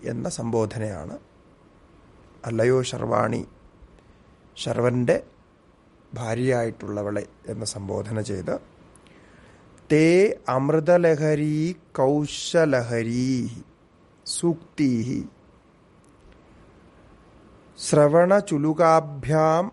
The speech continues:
അവിരളം പിബന്ത്യാഹ ചമത്കാരശ്ലാഘാ ചലിതശിരസഃ സരസ്വത്യാഹ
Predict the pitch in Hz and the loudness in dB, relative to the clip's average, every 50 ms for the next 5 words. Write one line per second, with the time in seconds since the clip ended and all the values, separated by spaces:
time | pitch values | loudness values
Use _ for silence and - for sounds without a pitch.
0 | - - 123 120 123 135 156 170 175 175 175 175 175 180 180 185 185 165 165 143 | -8 -6 -4 -4 -2 0 2 4 6 6 6 6 4 2 2 0 -2 -2 -4 -2
1 | - 143 135 131 127 123 123 - 120 123 120 113 110 104 110 123 165 - - _ | -2 -2 -2 -2 -4 -8 -8 -6 -6 -4 -4 -6 -8 -8 -8 -8 -8 -10 -10 _
2 | _ _ _ _ _ _ _ _ _ _ _ _ _ _ _ _ _ _ _ - | _ _ _ _ _ _ _ _ _ _ _ _ _ _ _ _ _ _ _ -8
3 | - 120 117 127 160 165 - - - - 175 151 139 135 131 127 127 127 123 - | -4 -2 2 2 2 2 0 -10 -10 -2 0 2 2 4 2 2 0 0 -2 -2
4 | - - - - 117 113 113 117 117 - - - - 87 87 - - - - - | -8 -8 -8 -6 -4 -2 0 0 0 -2 -2 -4 -4 -2 -2 -2 -2 -4 -4 -4
5 | 123 123 127 139 139 139 139 - - - - 117 - - - 139 135 - - - | -4 -2 -2 -2 -2 -2 -4 -4 -6 -4 -2 -2 -2 -2 -2 -2 -4 -6 -10 -16
6 | _ - - _ _ _ - _ _ _ _ - - - _ _ - - - 131 | _ -20 -20 _ _ _ -20 _ _ _ _ -20 -20 -20 _ _ -10 -4 0 2
7 | 131 143 160 156 - - - - 156 131 - - - - 117 113 117 120 117 120 | 4 4 4 4 2 0 0 0 -2 -2 -4 -10 -8 -4 -2 0 0 -2 -2 -6
8 | - - | -10 -12